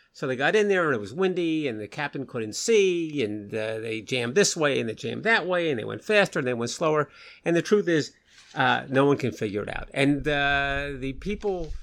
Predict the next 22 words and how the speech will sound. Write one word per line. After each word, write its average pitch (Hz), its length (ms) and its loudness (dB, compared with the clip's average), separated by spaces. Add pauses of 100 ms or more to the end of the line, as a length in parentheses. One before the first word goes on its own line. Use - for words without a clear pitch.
(300)
they 147 80 0
don't 180 160 4
wanna 180 160 2
blame 139 300 0
the 107 60 -6
pilots, 190 680 0
and, 110 280 -10
uh, 113 140 -6
they 120 120 -8
don't 139 120 -4
wanna 127 220 -6
blame 113 260 -8
the 131 140 -6
owner, 190 500 4
and 113 160 -8
they 120 80 -6
don't 127 100 -4
wanna 120 160 -4
blame 113 240 -8
the 107 60 -14
Suez 113 360 -12
Canal. 180 440 -8